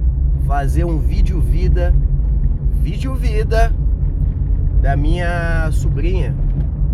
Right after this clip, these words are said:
que vai fazer um ano semana que vem. Aí eu fui fazer um vídeo vida dela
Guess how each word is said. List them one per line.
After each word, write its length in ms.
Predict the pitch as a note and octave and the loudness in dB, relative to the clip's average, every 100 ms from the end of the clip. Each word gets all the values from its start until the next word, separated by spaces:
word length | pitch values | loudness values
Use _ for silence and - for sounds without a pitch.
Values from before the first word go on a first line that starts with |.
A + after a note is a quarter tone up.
| - - - | -2 -2 -2
que 80 | - | 0
vai 160 | - | 2
fazer 240 | - - - | 0 0 0
um 180 | F3 | 0
ano 260 | E3 E3+ E3+ | 0 2 0
semana 380 | - D3+ - E3+ | 0 -2 -2 0
que 140 | - | 0
vem. 280 | - - C#3+ C#3+ C#3 C#3 - - - - - | 0 -2 -2 0 0 0 -2 -2 -2 -2 0
Aí 80 | C#3 | 0
eu 60 | - | 0
fui 80 | C#3+ | 0
fazer 280 | D3+ C#3 | 0 2
um 140 | C#3 - | 2 2
vídeo 340 | - - - - - | 2 2 2 0 0
vida 460 | - - - F3 | 0 0 0 0
dela 540 | D3+ D#3 B2+ A2+ - | 0 0 0 0 2